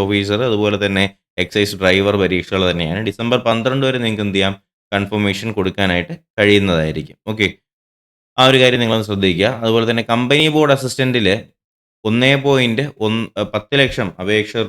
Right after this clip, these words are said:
വർദ്ധിച്ചു എന്ന് പറയുന്നുണ്ട് കേട്ടോ. അതൊന്ന് നോക്കിയേ, നമ്മുടെ കമ്പനി ബോർഡ്, നമുക്കറിയാം ഒരുപാട് വേക്കൻസി വരുന്ന, ഏകദേശം മൂവായിരത്തിൽ കൂടുതൽ വേക്കൻസി വരുന്ന ഒരു പരീക്ഷ തന്നെയാണ് കമ്പനി ബോർഡ് അസിസ്റ്റന്റ് എന്ന് പറയുന്നത്.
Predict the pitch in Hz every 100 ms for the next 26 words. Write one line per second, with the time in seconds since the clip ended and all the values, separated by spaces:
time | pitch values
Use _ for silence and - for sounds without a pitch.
0 | 98 95 - 104 117 113 92 85 76 71
1 | 90 85 101 127 131 110 113 104 98 95
2 | _ _ - 127 127 123 123 131 131 104
3 | 98 113 127 120 104 147 - 107 113 123
4 | 131 135 139 139 - - 107 107 117 117
5 | 117 107 98 95 92 101 110 107 113 113
6 | 98 104 110 113 123 107 104 110 104 95
7 | 98 104 110 101 92 95 113 101 98 92
8 | 92 - 101 95 92 78 98 139 _ _
9 | _ 123 127 139 147 143 139 113 104 104
10 | 98 95 92 82 78 65